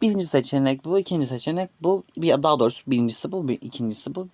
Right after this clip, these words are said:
İlk olarak bundan başlayacağım. Bu da ikincisi. Hangisi dikkatinizi çekiyorsa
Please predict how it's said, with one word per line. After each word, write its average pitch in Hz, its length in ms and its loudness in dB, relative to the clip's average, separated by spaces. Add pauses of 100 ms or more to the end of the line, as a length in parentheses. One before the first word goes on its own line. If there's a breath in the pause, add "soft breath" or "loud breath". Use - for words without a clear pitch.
(140)
İlk 139 200 -6
olarak 143 260 2
bundan 131 280 2
başlayacağım. 160 480 -2 (380 loud breath)
Bu - 40 0
da 202 60 6
ikincisi. 131 500 0 (280 loud breath)
Hangisi 202 800 2
dikkatinizi 170 680 -4
çekiyorsa 135 680 -2